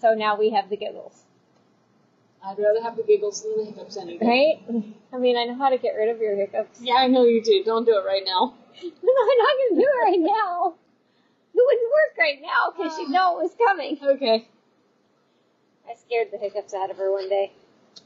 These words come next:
Speaker 2: It worked.
Speaker 1: And I didn't even, this is the, I guess the good thing about being a jumpy person,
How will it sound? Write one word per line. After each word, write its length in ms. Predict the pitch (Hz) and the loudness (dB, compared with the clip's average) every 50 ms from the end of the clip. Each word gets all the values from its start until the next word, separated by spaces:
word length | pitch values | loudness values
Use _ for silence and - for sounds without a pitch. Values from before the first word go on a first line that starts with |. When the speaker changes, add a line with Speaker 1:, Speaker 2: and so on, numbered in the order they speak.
| _ | _
Speaker 2:
It 160 | - - 196 190 | 0 0 0 0
worked. 320 | 196 202 202 - - - _ _ _ _ _ _ _ _ _ _ _ _ _ _ _ _ _ - | -4 -8 -8 -10 -16 -20 _ _ _ _ _ _ _ _ _ _ _ _ _ _ _ _ _ 0
Speaker 1:
And 80 | 254 | 2
I 100 | 269 285 | 2 2
didn't 200 | 294 339 330 330 | 2 0 0 -2
even, 220 | 349 339 330 330 - - - 659 - - - 698 - - - - _ - | -2 -2 -4 -6 -10 -14 -20 -20 -20 -16 -10 -10 -10 -10 -10 -12 _ 0
this 200 | 277 311 349 349 | 2 2 2 2
is 200 | 349 330 - - | -2 -2 0 2
the, 180 | 381 311 294 - - 240 | 4 4 4 2 2 0
I 80 | 254 247 | 0 2
guess 240 | 240 254 262 262 - | 2 2 2 0 -2
the 100 | - 233 | -8 -6
good 220 | - - 226 220 | -4 -4 -4 0
thing 240 | - 285 285 294 294 | 2 0 0 0 0
about 340 | 262 262 262 262 262 254 254 | 0 2 4 2 2 0 -2
being 240 | 269 269 269 311 | -4 -4 -4 -4
a 80 | 269 277 | -6 -8
jumpy 340 | 269 247 254 262 277 277 269 | -6 -6 -6 -6 -6 -12 -10
person, 440 | - 277 269 294 294 - 302 294 | -4 -2 -2 -2 -2 -4 -8 -8